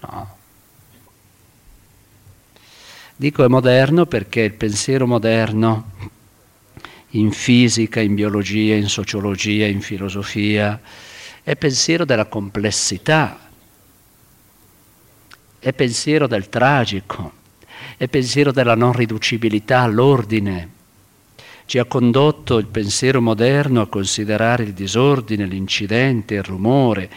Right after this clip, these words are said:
non solo come imbarazzante e paradossale, ma come esistenziale, come fondamentale, come rivelatore.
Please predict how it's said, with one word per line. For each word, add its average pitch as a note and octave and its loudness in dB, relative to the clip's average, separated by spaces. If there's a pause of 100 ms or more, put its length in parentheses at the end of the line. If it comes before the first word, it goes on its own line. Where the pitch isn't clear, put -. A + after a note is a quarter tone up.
(300)
non D#3 2
solo B2 0
come A2+ 0
imbarazzante G#2+ 0
e G2+ -4
paradossale, F2 -4 (300)
ma B2+ -10
come E3 0
esistenziale, A#2+ -2 (1800)
come - -6
fondamentale, B2 2
come A#2 0
rivelatore. A2 2